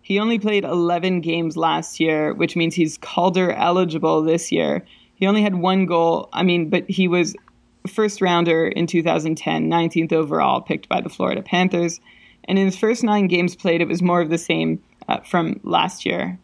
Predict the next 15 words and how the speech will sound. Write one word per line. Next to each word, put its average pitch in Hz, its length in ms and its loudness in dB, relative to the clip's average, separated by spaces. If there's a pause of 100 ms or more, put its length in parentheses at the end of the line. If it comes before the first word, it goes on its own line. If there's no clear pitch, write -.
He - 160 -2
had 170 160 0
one 175 300 2
goal 170 420 2
and 165 160 -2
one 170 160 0
assist 160 640 -2 (140)
and 190 160 0
was 180 100 2
getting 180 480 0 (100)
no 185 160 2 (140)
power 180 300 2
play 170 200 -2
time. - 380 -4
So - 240 -4